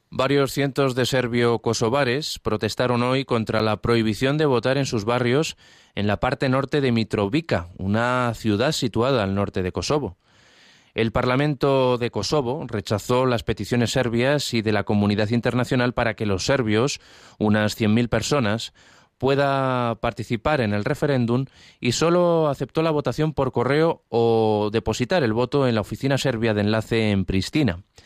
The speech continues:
Kosovo, habitado en su gran mayoría por albano-kosovares,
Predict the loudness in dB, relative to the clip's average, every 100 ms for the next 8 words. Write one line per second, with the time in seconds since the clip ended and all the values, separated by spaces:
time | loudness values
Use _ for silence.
0 | -20 -20 -20 -14 -2 -2 2 2 2 2
1 | 0 -2 -2 -2 -2 -2 0 0 2 2
2 | 0 0 0 0 0 0 -2 -2 0 0
3 | 0 -2 -6